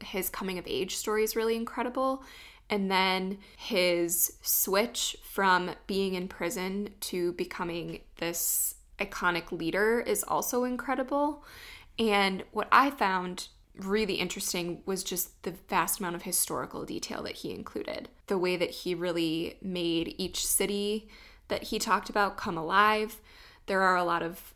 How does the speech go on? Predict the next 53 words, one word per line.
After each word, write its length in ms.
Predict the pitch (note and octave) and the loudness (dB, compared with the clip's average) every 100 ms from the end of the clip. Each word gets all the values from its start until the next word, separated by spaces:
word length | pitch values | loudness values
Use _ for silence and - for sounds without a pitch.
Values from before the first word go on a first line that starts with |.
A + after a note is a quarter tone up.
| - | -10
like, 220 | G#3 F#3+ F#3 | -4 -4 -2
really 320 | F#3 F3 E3+ | -2 0 -2
important 520 | F3 - - - - | -2 -2 -2 -4 -10
pop 360 | - C3 - - | -6 -6 -6 -14
culture 480 | - C#4+ C4+ B3+ | -4 -2 0 2
references 840 | A#3+ A3+ A#3 G#3+ G#3 G#3+ G#3 G#3 G#3 | 4 4 2 0 2 2 2 2 0
that 160 | G3 | -2
you'll 140 | G3 G3 | -2 -4
catch 400 | - G3+ G3 - | -4 -6 -6 -4
in 160 | G#3 | -2
it, 420 | G3 F#3+ - - - - | 0 0 -2 -6 -8 -4
and 460 | F#3+ F3+ D#3+ E3 - - | -2 0 -2 -4 -8 -10
I 160 | G#3 A3 | -4 0
was 220 | A3+ - | 0 0
just 260 | - - - - | 0 -2 -2 -6
fascinated 600 | F#3 F3 - G3 F#3 F3 | -2 0 0 -2 -4 -4
by 320 | F#3 F3 E3+ F3 | -4 -2 -2 -4
the 60 | |
way 180 | E3+ F3 | -2 0
that 160 | F3 - | -2 -6
he 120 | - | -10
painted 440 | - F#3+ F#3 E3+ | -6 -4 -4 -4
the 80 | - | -6
time. 640 | - - F#3+ F#3+ - - G#3+ - | -8 0 2 2 -2 -8 -10 -2
There 120 | G#3 | 2
were 120 | G3 G3+ | 2 4
so 200 | - B3 | 4 4
many 200 | A#3+ A#3 | 4 2
passages 640 | - F#3 - F3+ F#3 F3 | 0 0 0 -2 -2 -2
that 140 | F#3 | -2
I 100 | F3 | -2
marked 560 | F3 E3+ E3+ - - - - | -2 -2 -2 -4 -8 -8 -8
where 140 | - F3 | -2 -2
I 80 | |
felt 240 | F3 E3+ - | 0 -4 -4
like, 180 | E3 - | -6 0
"Oh, 60 | F3 | 0
well, 160 | E3 | 0
this 240 | D#3+ F#3+ - | -2 -2 -4
could 160 | - | -6
have 120 | E3 | -10
been 160 | D#3+ D#3 | -8 -6
written 300 | - - - | -6 -8 -10
today. 520 | - - B3+ B3+ B3+ | -8 0 2 2 2
He 180 | A#3+ - | 0 -2
could 120 | A3 | -2
be 100 | F3+ | -4
talking 400 | - - - F3+ | -2 -4 -4 -8
about 280 | F#3 E3+ - | -4 -2 0
our 120 | E3 | -2
time 360 | - - F3 F3 | -2 -4 -4 -2
right 220 | - - | -4 0
now." 540 | A#3+ B3+ B3 B3 B3 | 4 6 6 4 0